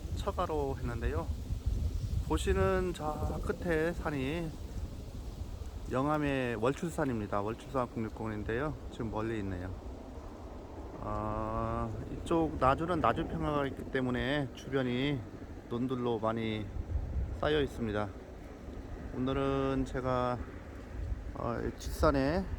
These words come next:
예전에 말씀드렸던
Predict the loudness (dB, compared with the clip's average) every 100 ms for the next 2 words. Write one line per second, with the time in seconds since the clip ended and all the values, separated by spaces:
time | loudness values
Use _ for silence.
0 | -6 -6 -6 -6 -4 -4 0 2 4 4
1 | 4 2 0 -4 -8 -12 -12 -10 -8 -8
2 | -6 -4 2 2 2 2 2 0 -2 -2
3 | 0 2